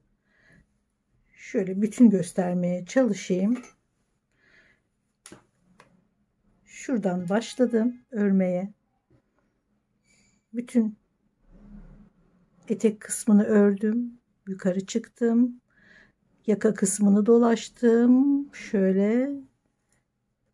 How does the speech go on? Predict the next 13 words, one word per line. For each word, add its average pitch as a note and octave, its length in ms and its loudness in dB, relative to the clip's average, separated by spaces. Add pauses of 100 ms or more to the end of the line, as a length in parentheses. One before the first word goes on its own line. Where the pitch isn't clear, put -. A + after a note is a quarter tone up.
(100)
başladığım G3+ 640 2
noktadan G3 640 0
tekrar G3 500 0
devam E3+ 420 -2
ettim. B3 640 0 (360)
Hiç A#3+ 140 -12
örgüyü G#3 420 4
çevirmedim. G3 800 4 (360)
Ee, F#3+ 280 -4
olduğu G3 340 4
gibi E3+ 240 -10 (220)
düzünden F#3 480 2
ördüm. E3 520 -2